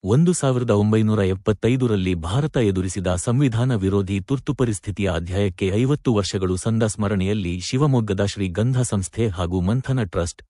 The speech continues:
ರೀ, ಸಂಯುಕ್ತಾಶ್ರಯದಲ್ಲಿ ಕರಾಳ ಅಧ್ಯಾಯ ಐವತ್ತು ವರ್ಷ ಎನ್ನುವ ವಿಶೇಷ ಬಹಿರಂಗ ಸಭೆಯನ್ನು ಇದೇ ಜುಲೈ ಇಪ್ಪತ್ತೈದರ ಶುಕ್ರವಾರ ಸಂಜೆ ಐದೂವರೆಕ್ಕೆ ಆಯೋಜಿಸಲಾಗಿದೆ.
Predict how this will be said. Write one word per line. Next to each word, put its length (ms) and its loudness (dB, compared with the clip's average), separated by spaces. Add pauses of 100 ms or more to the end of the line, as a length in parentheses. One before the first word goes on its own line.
(220)
ರೀ, 300 -2 (440)
ಸಂಯುಕ್ತಾಶ್ರಯದಲ್ಲಿ 1200 0 (300)
ಕರಾಳ 340 2
ಅಧ್ಯಾಯ 480 0
ಐವತ್ತು 380 0
ವರ್ಷ 220 0
ಎನ್ನುವ 400 0
ವಿಶೇಷ 400 -2
ಬಹಿರಂಗ 460 0
ಸಭೆಯನ್ನು 600 0
ಇದೇ 240 0
ಜುಲೈ 320 0
ಇಪ್ಪತ್ತೈದರ 680 0
ಶುಕ್ರವಾರ 580 -2
ಸಂಜೆ 320 -2
ಐದೂವರೆಕ್ಕೆ 680 0
ಆಯೋಜಿಸಲಾಗಿದೆ. 1000 -2